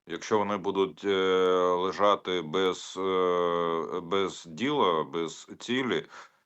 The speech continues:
ну, це не поклади. Е, ведучі країни, е, такі як Ав-, Австралія, розробляють, е, свої корисні копалини і поста-, постачають, е, це все світу. Е, для нас, що для нас, е, означає, е, це,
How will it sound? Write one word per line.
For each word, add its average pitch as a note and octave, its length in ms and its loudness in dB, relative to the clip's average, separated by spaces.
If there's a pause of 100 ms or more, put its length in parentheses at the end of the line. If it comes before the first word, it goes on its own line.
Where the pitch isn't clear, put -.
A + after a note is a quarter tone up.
ну, F#2+ 380 -2
це G2+ 160 0
не A2 100 0
поклади. C2+ 760 -2
Е, F#2 240 2
ведучі G#2 520 0
країни, A#2 500 2
е, F#2+ 640 2
такі F#2+ 260 -6
як F2+ 180 2
Ав-, F2+ 180 2
Австралія, A2 760 4
розробляють, G2 920 2
е, F2+ 640 2
свої F2+ 280 -2
корисні E2+ 420 -8
копалини A#2 680 0
і E2+ 60 -4
поста-, D#2+ 380 -2 (360)
постачають, G2+ 800 0
е, F2 500 0
це G#2+ 180 2
все G2 240 -2
світу. - 500 -6 (360)
Е, G2 160 -2
для G2 220 4
нас, E3+ 480 2
що B2 240 2
для A2+ 200 4
нас, F2 460 2
е, A2+ 60 2
означає, F#2 960 2
е, F2 800 4
це, G#2 380 4